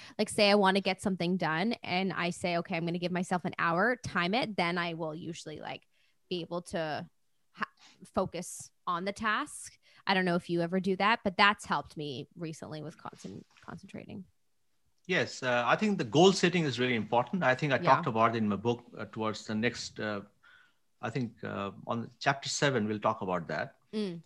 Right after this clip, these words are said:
Speaker 2: uh, goal setting, because see, once you start, uh, making goals, short-term goals, midterm goals, long-term goals, even daily goals, you know,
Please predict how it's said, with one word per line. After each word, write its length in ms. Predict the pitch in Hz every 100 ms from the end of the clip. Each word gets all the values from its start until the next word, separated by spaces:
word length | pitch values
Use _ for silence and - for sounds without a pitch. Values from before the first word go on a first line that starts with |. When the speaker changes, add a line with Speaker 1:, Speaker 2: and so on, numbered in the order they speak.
| _ 123
Speaker 2:
uh, 220 | 107 104
goal 240 | 110 131
setting, 340 | 127 135 196 196
because 460 | 139 139 135 135
see, 180 | - 160
once 400 | 135 220 247 -
you 160 | 240 226
start, 580 | - 156 165 170 - _ - - _ _ _ _ _ _ _ -
uh, 140 | 127
making 340 | 135 143 - 123
goals, 340 | 135 92 85
short-term 460 | - 135 120 131 120
goals, 400 | 113 107 107 -
midterm 360 | 123 123 117 104
goals, 300 | 107 107 110
long-term 380 | 123 131 120
goals, 340 | 98 82 104 151
even 180 | 196 156
daily 280 | 170 202
goals, 420 | 127 82 - - 104
you 60 |
know, 160 | 139